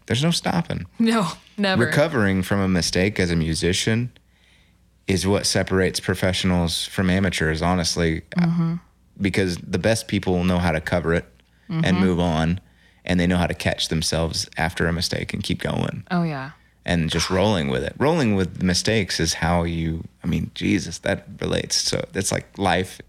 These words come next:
Speaker 1: in a
Speaker 2: Mm-hmm.
Speaker 1: nutshell anyways.
Speaker 2: For real, though.
Speaker 1: But in music, that's the, that's how you do it.
Speaker 2: Yeah.
Speaker 1: Turning
Speaker 2: I
Speaker 1: mistakes into something beautiful.
Speaker 2: The very first time I played with my band in front of people, it was, it was our first show, and it was a battle of the bands.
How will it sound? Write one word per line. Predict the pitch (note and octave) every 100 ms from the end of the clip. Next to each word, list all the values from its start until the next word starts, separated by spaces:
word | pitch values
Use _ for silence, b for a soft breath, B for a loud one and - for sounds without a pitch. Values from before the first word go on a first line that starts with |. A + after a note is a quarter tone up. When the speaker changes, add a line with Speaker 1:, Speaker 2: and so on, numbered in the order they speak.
| -
Speaker 1:
in | F2+
a |
Speaker 2:
Mm-hmm. | F2+
Speaker 1:
nutshell | F2 F2+ G#2+
anyways. | A2 A2+ D#2+ F#2 A2
Speaker 2:
For | - - E3+
real, | E3 F3 D#3+
though. | D3
Speaker 1:
But | G2+
in | G2
music, | G2 G#2 G2 E2+
that's | F2+ F2
the, | F2 E2+ -
that's | - F2+ -
how | E2
you | D#2+
do | D#2+ D#2+
it. | G2 - -
Speaker 2:
Yeah. | F3 E3 D#3 E3+ _
Speaker 1:
Turning | G#3+ F#3 F#2+
Speaker 2:
I |
Speaker 1:
mistakes | E2+ - F2 -
into | F2+
something | E2+ E2+ E2+ E2 D#2+ E2 -
beautiful. | - F#2 F#2 - - - _
Speaker 2:
The | F#3
very | F3 F3+ F3 G3+
first | A#3+ G#3+ -
time | F#3
I | E3+
played | E3 E3+ E3+
with | E3+
my | D#3+
band | D#3 C#3+ C3+ D#3+ - B B B B B B B B - -
in | F3+
front | F3 G3+
of | G3
people, | G3 F#3 E3+ D#3+ -
it | E3
was, | D3 D#3 E3+ - -
it | -
was | E3
our | D#3+
first | - A3+ A3+
show, | G3+
and | F#3+
it | E3
was | E3
a |
battle | D#3+ G3 F#3+ F#3+
of | F3+
the |
bands. | E3 C#3+ C3+ C#3 D#3+ -